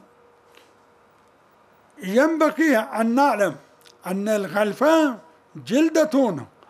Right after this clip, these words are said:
هذا قابلة للإزالة عن الحشفة، ولكن قبل أن تزال عن الحشفة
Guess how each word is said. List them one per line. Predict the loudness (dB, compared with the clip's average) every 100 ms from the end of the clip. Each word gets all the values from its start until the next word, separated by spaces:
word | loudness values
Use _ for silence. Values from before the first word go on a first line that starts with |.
| _ _ -4
هذا | -2 2 2
قابلة | 0 0 2 2 2 2 0 0
للإزالة | 0 0 -2 -2 -6 -4 2 2 2 2 0 -6 -18 _ _ _ -6
عن | 0 2
الحشفة، | 2 0 -4 -4 -4 -4 -8 -12 -18 _ _ -20 -20 -4
ولكن | 2 4 2 0 -2 -2
قبل | -2 -2 0 2 0
أن | 0 0 -4 -4
تزال | -6 0 2 2 -2 -8
عن | -8
الحشفة | -10 -10 -10 -8 0 2 0